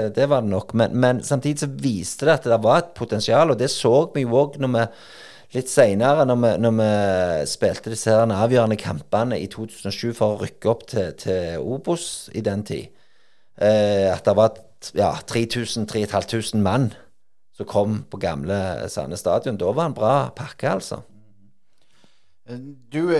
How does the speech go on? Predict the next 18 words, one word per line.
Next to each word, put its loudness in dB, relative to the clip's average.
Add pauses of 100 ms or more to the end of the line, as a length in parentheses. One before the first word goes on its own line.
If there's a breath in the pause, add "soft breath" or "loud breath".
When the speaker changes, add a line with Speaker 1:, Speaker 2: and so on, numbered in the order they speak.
Speaker 2:
du -2
er 4
jo 0
med 2
opprykkstoget -4
til, -4
til -6
Obos -6
og, -8
og -8
så -12
videre -4
med, -4
med -2
Asle -4
Andersen -6
blant -6
annet. -6